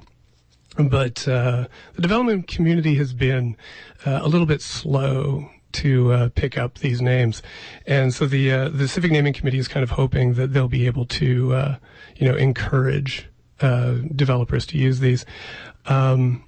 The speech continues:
but Westera, uh, slash Harvard showed up. They had a delegation to City Council on Monday. And they pled their case, arguing that they need these names that have West in them, the Westera, the West Park, the Westland, uh,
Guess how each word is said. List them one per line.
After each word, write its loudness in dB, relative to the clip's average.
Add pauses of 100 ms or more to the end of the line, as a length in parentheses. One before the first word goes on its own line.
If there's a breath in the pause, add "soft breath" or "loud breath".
(100)
but 2
Westera, 0 (140)
uh, 2 (160)
slash -4
Harvard 0 (280 loud breath)
showed 2
up. 0
They 2
had 2
a 2
delegation 0
to 0
City -2
Council -2
on 0
Monday. -2 (760 loud breath)
And 2 (140)
they 2
pled 0
their 2
case, -2
arguing 2
that -2
they 2
need 2
these -2
names 0
that -6
have -4
West -4
in -2
them, -4
the -4
Westera, -2
the -2
West -6
Park, -6
the -6
Westland, 0 (680 loud breath)
uh, 0